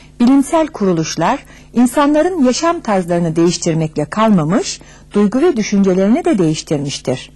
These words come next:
Planlı ekonomik değişmeler, kalkınma çabaları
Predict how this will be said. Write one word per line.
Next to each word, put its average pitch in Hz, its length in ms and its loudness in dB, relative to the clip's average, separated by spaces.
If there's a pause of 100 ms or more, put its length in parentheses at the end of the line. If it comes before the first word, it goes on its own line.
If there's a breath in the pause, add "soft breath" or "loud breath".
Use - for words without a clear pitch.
(920 soft breath)
Planlı 302 380 4
ekonomik 240 600 2
değişmeler, 170 680 0
kalkınma 269 520 2
çabaları 165 600 0